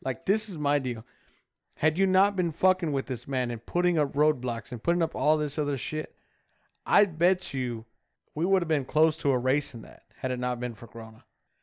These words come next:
I mean, even at that, with the debt that we added from Corona, we're not at the debt that we were with Obama.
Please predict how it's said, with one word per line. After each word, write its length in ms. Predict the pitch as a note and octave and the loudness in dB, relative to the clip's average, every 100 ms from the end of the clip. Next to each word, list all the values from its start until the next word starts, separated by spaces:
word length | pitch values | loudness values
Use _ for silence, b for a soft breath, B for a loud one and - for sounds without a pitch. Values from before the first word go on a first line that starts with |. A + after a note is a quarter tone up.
| _ | _
I 100 | D3 | 0
mean, 180 | E3+ D#3+ | 2 2
even 340 | D#3 F3+ G#3 G3 | 2 4 6 6
at 200 | F3 F#3 | 4 4
that, 260 | F#3+ F#3+ | 2 2
with 140 | D3 C#3 | 0 0
the 100 | B2+ | 0
debt 300 | C#3 D#3 E3 | 2 2 2
that 100 | C#3 | 2
we 160 | C3+ | 0
added 400 | G#2+ C3 D3 C#3+ | 0 0 -2 -6
from 280 | - C#3 D3+ | -4 -4 -4
Corona, 520 | - C3+ B2+ C#3+ F#3+ G#3 _ _ _ _ _ _ _ _ | -4 -2 -2 -2 -4 -8 _ _ _ _ _ _ _ _
we're 160 | - D#3+ | 2 2
not 220 | D#3 D#3+ | 4 2
at 160 | D#3+ - | 2 0
the 80 | C3+ | -4
debt 380 | B2+ C#3 C3+ | 2 2 2
that 100 | C3+ | -2
we 80 | C3 | -2
were 260 | B2+ B2+ B2 | -2 0 0
with 180 | A#2+ A#2+ | -2 -6
Obama. 400 | A2+ G#2+ G#2+ | -8 -8 -10